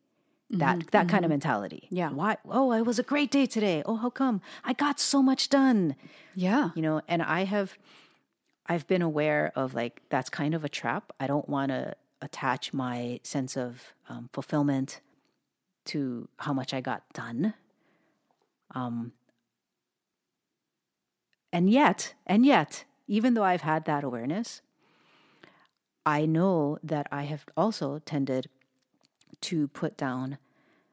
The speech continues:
Speaker 1: as much, uh, as I think I can get done in a day onto my to-do list,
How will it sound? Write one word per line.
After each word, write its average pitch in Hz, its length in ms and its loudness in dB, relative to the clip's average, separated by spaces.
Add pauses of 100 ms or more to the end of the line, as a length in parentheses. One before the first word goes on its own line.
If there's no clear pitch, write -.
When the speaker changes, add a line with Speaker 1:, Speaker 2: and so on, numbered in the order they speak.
(680)
Speaker 1:
as 131 180 -10
much, 123 840 -4 (480)
uh, 139 420 -6 (160)
as 135 160 -6
I 131 100 -2
think 190 340 -2
I 220 80 2
can 233 200 0
get 233 160 0
done 262 240 2
in 240 100 2
a 240 80 0
day 226 500 -2 (720)
onto 131 300 -4
my 139 200 -2
to-do 190 340 -2
list, 175 440 -8